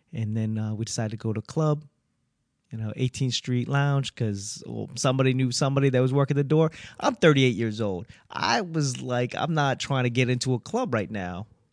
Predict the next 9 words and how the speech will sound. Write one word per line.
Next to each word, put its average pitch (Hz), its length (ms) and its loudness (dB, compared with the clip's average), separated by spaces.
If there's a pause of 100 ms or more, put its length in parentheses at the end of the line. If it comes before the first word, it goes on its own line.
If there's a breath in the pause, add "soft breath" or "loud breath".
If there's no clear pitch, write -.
on 120 200 -2
a 107 60 -4
Saturday 110 520 -2
night, 98 380 -6 (560)
pay, 107 380 -2
wait 113 260 -2
in 107 100 -2
line, 104 360 -2
pay." 107 400 -2